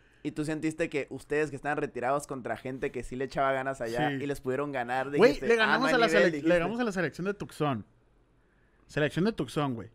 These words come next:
Speaker 1: Ujú.
Speaker 2: Que entrenaban todas las semanas.
Speaker 1: Ujú.
Speaker 2: Un equipo unido que entrenaba todas las semanas con unos vatos. Yo ve-,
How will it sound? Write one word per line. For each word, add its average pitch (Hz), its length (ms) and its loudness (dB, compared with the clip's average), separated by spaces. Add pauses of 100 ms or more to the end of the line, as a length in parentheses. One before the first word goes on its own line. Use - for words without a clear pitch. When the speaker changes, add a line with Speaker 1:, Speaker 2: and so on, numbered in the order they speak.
Speaker 1:
Ujú. 120 280 -12 (360)
Speaker 2:
Que 139 80 -2
entrenaban 147 600 2
todas 208 200 4
las 233 140 4
semanas. 139 600 -4 (240)
Speaker 1:
Ujú. 110 380 -12 (160)
Speaker 2:
Un 131 200 -2
equipo 202 300 -2
unido 202 360 2
que 208 60 -4
entrenaba 165 260 -2
todas 190 120 -2
las 165 40 -2
semanas 190 380 -4
con 156 160 -2
unos 190 160 -4
vatos. 214 440 -2 (460)
Yo 165 180 0
ve-, 185 140 -2